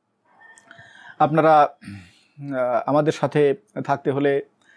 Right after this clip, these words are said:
আমাদের ভিডিওগুলো নিয়মিত পেতে হলে অনুগ্রহ করে,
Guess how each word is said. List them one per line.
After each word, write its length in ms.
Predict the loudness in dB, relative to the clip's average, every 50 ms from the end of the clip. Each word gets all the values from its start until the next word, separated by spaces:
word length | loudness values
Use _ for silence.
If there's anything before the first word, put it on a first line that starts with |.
| _ _ -6
আমাদের 320 | -4 -2 0 2 0 0
ভিডিওগুলো 420 | 0 0 0 0 2 2 2 2
নিয়মিত 320 | 2 0 0 0 0 -2 -2
পেতে 260 | -2 -2 -2 -2 0
হলে 300 | 0 0 0 0 -2 -4 -6 _ _ _ _ _ _ _ _ -6
অনুগ্রহ 360 | -4 -2 0 0 0 0 0
করে, 320 | 0 0 2 2 0 0